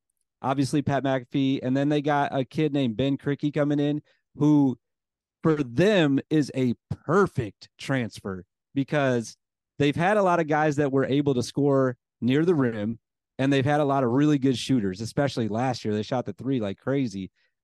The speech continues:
Um, what they were missing was that mid-range guy. If you watch Ben Krikke highlights, that's the only spot he scores is eight to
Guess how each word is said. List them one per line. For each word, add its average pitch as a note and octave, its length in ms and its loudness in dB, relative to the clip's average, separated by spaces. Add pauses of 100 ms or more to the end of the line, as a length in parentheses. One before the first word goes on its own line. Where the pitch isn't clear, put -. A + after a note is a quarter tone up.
(180)
Um, B2+ 360 0 (200)
what D3 180 0
they F3 100 4
were D#3+ 140 2
missing F#3 340 0
was D3 120 2
that B2 180 0
mid-range B2+ 560 0
guy. F#2+ 320 -4
If A#2+ 140 -6
you F#3 80 2
watch G3 300 0
Ben D#3 220 2
Krikke D3 320 -2
highlights, B2+ 800 -4 (320)
that's - 220 -2 (260)
the C#3+ 180 2
only G3 240 2
spot E3+ 320 0
he D#3+ 120 0
scores C3+ 460 0
is B2+ 260 -2
eight D3 200 -2
to C3 120 -4